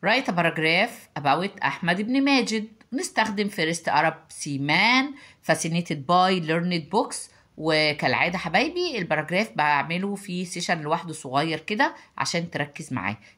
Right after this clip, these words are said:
استناني في السيشن بتاع الباراجراف اللي إن شاء الله هتلاقي الرابط بتاعه في صندوق الوصف في ال-، آه، فيديو ده.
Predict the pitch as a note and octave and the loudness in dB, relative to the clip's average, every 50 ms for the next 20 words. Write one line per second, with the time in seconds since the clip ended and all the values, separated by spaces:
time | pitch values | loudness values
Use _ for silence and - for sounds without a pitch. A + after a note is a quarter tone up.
0 | _ - C#3+ - - C#3+ C3 C#3 C#3 D3 E3+ G3 G#3+ A#3 B3 B3 E3+ E3 - - | _ -16 -16 -8 -6 -4 -2 -2 -2 -2 -2 -2 -2 -2 -2 -4 -8 -10 -10 -10
1 | E3+ - G3 E3 D3+ C#3 - F3 E3 D#3 D3 C#3 - C3 C3 C3 D#3 F#3 B3 C#4 | -8 -6 -6 -6 -8 -6 -2 0 2 2 0 0 -4 -6 -4 -2 -2 -2 -2 -2
2 | - F3 D#3 D3 C#3 - D#3+ D3+ D#3+ D#3 D#3 - - F3+ D3+ D#3+ D#3 F3 E3+ E3 | -4 -6 -6 -6 -4 -4 -4 -2 -2 -4 -6 -6 -8 -8 -8 -6 -4 -6 -6 -6
3 | E3 - - - - B3 C4+ C#4+ C4+ - G3 D#3 D3 C3+ D3 A2 B2 C3+ D#3 G#3 | -8 -12 -8 -2 0 0 0 -2 -4 -8 -8 -8 -6 -8 -8 -6 -2 0 2 2
4 | C#4 - - G#3+ F3 - F3 F3 F3 F3 - - - - - _ _ - C#3+ C#3+ | 2 0 -2 -8 -6 -4 -2 -2 -2 -2 -6 -12 -20 -20 -20 _ _ 0 2 4
5 | C#3 C#3 C#3 C#3 C3+ C3+ - - - _ _ - D#3+ D3 F3 E3+ D3 C3+ A#2 - | 4 4 4 4 2 2 0 -4 -10 _ _ -14 -4 -2 0 0 0 -2 -4 -4
6 | G#2+ G#2 | -4 -6